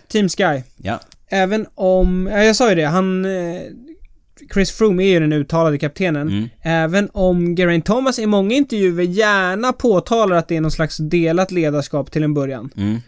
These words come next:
Speaker 2: precis.
Speaker 1: Eh, men ja, det, som sagt, det är ju mest Geraint Thomas som påpekar det.
Speaker 2: <laughs>
Speaker 1: Eh, nu har vi ju, idag är det fredag, på söndag är ju det, den här etappen till Roubaix.
Speaker 2: Mm.
Speaker 1: Eh,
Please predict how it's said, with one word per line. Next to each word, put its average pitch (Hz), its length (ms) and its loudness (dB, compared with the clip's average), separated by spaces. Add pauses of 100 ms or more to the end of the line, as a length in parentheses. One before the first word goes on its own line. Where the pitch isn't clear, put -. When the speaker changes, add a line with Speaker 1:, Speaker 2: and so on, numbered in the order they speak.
Speaker 2:
precis. 104 300 -6
Speaker 1:
Eh, 113 200 -10 (320)
men 165 280 -2
ja, 196 220 -2
det, 220 320 0
som 196 140 0
sagt, 175 240 0
det 202 80 0
är 214 220 2
ju 202 80 2
mest 196 280 0
Geraint 165 280 2
Thomas 175 320 2
som 156 100 0
påpekar 139 480 -4
det. 131 180 -10
Speaker 2:
<laughs> - 60 -20 (560)
Speaker 1:
Eh, 120 240 -4 (280)
nu 214 120 4
har 208 260 2
vi 185 100 -6
ju, 185 180 0 (640)
idag 208 140 2
är 226 40 2
det 220 80 2
fredag, 196 340 -2
på 214 140 -6
söndag 220 500 -2
är 175 240 0
ju 165 360 0
det, 156 400 -4
den 175 260 -6
här 156 160 -2
etappen 151 380 -4
till 151 160 0
Roubaix. 175 560 -2
Speaker 2:
Mm. 107 180 0 (240)
Speaker 1:
Eh, 139 280 -12